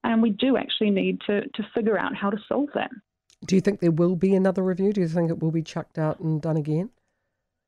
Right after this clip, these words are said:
Speaker 1: Well, I'll certainly continue to be calling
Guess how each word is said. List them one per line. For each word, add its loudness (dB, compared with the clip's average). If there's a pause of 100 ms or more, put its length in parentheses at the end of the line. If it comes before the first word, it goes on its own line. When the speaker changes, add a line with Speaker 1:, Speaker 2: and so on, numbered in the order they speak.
(260)
Speaker 1:
Well, 0
I'll 2
certainly 4
continue 2
to 0
be 0
calling 0